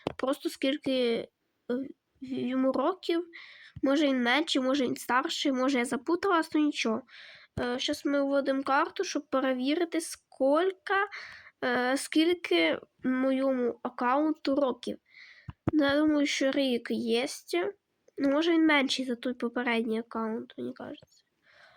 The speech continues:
А, це менше за аккаунт, йому року немає.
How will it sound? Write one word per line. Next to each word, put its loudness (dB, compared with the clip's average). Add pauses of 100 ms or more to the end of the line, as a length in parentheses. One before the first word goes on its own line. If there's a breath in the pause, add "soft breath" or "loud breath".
А, 6
це 0
менше 2
за 0
аккаунт, -2
йому -4
року -2
немає. -4